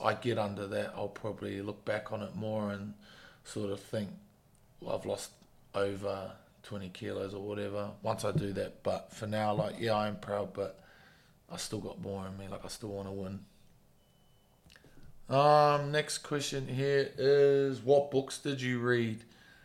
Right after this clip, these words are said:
Um, so, I, yeah, like I said, I started reading, um, like, I was doing those, like, self-development books and all that, but I started reading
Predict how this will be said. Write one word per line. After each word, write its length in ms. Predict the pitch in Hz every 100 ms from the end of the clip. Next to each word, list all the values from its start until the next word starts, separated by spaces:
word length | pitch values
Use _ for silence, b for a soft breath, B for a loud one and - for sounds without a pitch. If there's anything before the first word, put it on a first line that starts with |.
| b -
Um, 880 | 110 120 120 120 120 120 117 117 117 - _ _ _ _ - - - -
so, 380 | - 127 131 139
I, 180 | 156 226
yeah, 180 | 147 123
like 220 | 139 143
I 60 | 120
said, 400 | - 123 123 123
I 340 | 117 127 127
started 500 | 127 - 143 143 110
reading, 760 | 98 110 120 117 113 110 104 98 - b b b b b b b b _ -
um, 220 | 95 95
like, 140 | 95 117
I 40 |
was 160 | 113 110
doing 300 | 143 135 110
those, 340 | 101 95 -
like, 180 | 98 92
self-development 1040 | - 110 - 110 101 104 110 107 98 87
books 380 | 113 107 - -
and 100 | 101
all 140 | 101
that, 260 | 98 104 -
but 140 | 110
I 120 | 110 110
started 600 | - 120 120 127 104 98
reading 640 | 113 117 110 104 104